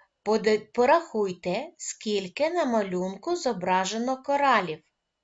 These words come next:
Один.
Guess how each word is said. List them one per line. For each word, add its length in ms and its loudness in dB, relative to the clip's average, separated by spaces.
Один. 520 2